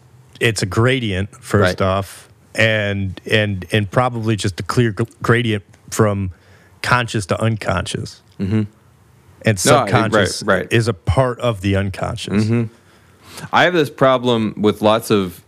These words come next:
Speaker 2: psychological terms and discussions. Like, I've had this problem talking to therapists where there's, like,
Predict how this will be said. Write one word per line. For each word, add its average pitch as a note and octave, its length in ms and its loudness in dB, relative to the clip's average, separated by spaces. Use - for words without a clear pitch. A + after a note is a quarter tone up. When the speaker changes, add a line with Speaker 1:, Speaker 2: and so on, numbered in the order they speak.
Speaker 2:
psychological F#2+ 960 0
terms A2+ 520 0
and F2+ 140 -4
discussions. G2+ 720 -2
Like, F#2+ 200 0
I've A2+ 160 2
had D3 160 2
this C3+ 120 0
problem A#2 300 2
talking A2 300 2
to G2 80 2
therapists G#2+ 600 2
where G2 100 0
there's, F#2+ 220 0
like, F#2 140 -2